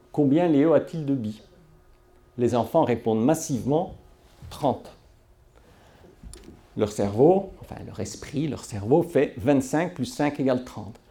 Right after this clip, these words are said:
Dans ce cas-là, l'heuristique est symbolique, linguistique. L'exemple précédent, l'heuristique était spatial, visuel.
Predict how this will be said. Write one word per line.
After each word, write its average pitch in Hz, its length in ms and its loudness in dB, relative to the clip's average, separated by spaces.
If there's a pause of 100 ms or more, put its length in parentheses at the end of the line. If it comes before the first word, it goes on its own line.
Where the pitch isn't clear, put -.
(460)
Dans 131 100 6
ce 127 80 2
cas-là, 165 240 8
l'heuristique 147 560 4
est 131 60 4
symbolique, 147 680 4
linguistique. 175 880 -2 (420)
L'exemple 123 360 2
précédent, 131 400 2
l'heuristique 117 420 2
était - 140 -6
spatial, 104 500 -2
visuel. 113 480 -2